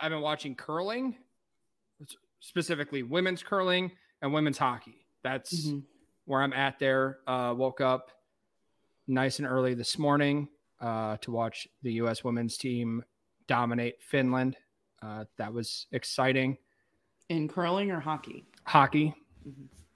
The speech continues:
Speaker 1: Uh, watched curling last night after the Super Bowl, uh, and the women won again. So shout out to the ladies,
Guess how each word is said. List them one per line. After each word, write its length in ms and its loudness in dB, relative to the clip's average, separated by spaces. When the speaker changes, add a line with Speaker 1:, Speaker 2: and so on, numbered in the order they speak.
Speaker 1:
Uh, 560 2
watched 380 2
curling 680 6
last 380 4
night 400 0
after 640 4
the 760 2
Super 260 0
Bowl, 280 4
uh, 640 -2
and 160 0
the 80 -2
women 460 0
won 280 2
again. 560 0
So 540 0
shout 260 2
out 160 4
to 60 0
the 80 2
ladies, 560 2